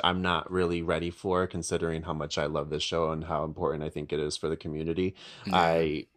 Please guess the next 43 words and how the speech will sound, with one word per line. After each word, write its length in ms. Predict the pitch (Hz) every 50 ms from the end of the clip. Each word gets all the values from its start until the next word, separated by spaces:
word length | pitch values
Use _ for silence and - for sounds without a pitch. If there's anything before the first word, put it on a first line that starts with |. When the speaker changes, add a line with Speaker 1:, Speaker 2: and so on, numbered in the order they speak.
| - - - _ _ _ _
Speaker 1:
I, 380 | - 98 95 95 92 92 80 - - - _ -
I 140 | 90 95
would 180 | 92 95 98 90
at 140 | 90 87 85
least 340 | 85 87 87 85 - - -
like 460 | 85 82 82 78 76 - _ - - _
for 160 | - 95 87
them 240 | 82 80 73 78 82
to 120 | - -
get 300 | 78 73 - 71 - - -
to 220 | - - 82 73 71
a 60 | 80
fourth 320 | - - 73 71 71 -
season 560 | - - - 62 67 69 71 69 65 69 67
and, 300 | 64 64 64 55 65 78 - _ _ _ _ _
you 140 | - 82 71
know, 240 | 67 - - 82 82 _ _ _ _ _ _ _ _ _ _ _ _ _ _ _ _ _ _ _ _ _ _ _ _ _ _ _ - - - _ -
end 180 | 90 87 80
it 140 | 78 76 -
there. 240 | 80 76 69 67 76
I 60 | 82
don't 140 | 85 82 80
want 160 | 82 78 76
the 80 | - 82
third 240 | 78 - 82 80 76
season 280 | - - 82 76 78 82
to 100 | - -
be 100 | 78 78
the 120 | 71 78 73
last 340 | 76 76 71 73 76 - -
because 480 | 80 - - 80 73 71 73 73 - - -
it's, 480 | 85 85 - - - - - - - _ _ _
it's, 580 | - 87 76 - - - - - - - - - - _ _ _ _ -
it's 180 | 107 98 -
touched 300 | - - 123 104 - -
on 120 | 104 98 90
a 60 | 85
lot 300 | 85 87 87 87 87 82
of 160 | 85 82 80
different, 600 | 87 85 - - 90 85 82 82 80 76 76 - - -
um, 500 | 87 87 82 80 73 69 69 71 78 90 - _ _ _ _ _ _ _ _ _ _ _ _ _ _ -
you 100 | 113 104
know, 240 | 85 78 80 78